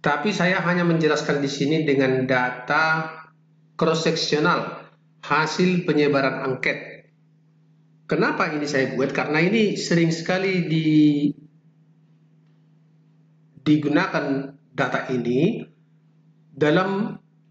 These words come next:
pembuatan karya-karya ilmiah, khususnya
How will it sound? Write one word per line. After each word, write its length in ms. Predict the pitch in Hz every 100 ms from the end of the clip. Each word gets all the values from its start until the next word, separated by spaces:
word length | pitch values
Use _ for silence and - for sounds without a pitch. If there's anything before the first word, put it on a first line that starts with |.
| _ _ _ _ _ _ _
pembuatan 960 | 156 160 156 160 160 175 190 190 - - -
karya-karya 720 | - 151 156 - 151 147 147
ilmiah, 480 | 139 143 147 175 214 - - - _ _ _ _ _ -
khususnya 640 | 139 135 143 - 185 185